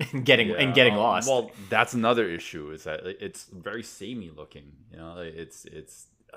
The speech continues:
Speaker 2: you don't know where you are in the movie. There doesn't feel like there's any semblance of progression.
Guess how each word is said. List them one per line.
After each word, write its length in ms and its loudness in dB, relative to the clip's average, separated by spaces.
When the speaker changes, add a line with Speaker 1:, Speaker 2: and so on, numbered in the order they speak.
Speaker 2:
you 140 -12
don't 300 -6
know 220 -6
where 200 0
you 220 -2
are 260 -2
in 80 -6
the 60 -8
movie. 400 -10
There 160 -8
doesn't 320 -12
feel 100 -10
like 140 -10
there's 180 -14
any 160 -12
semblance 460 -14
of 80 -20
progression. 580 -12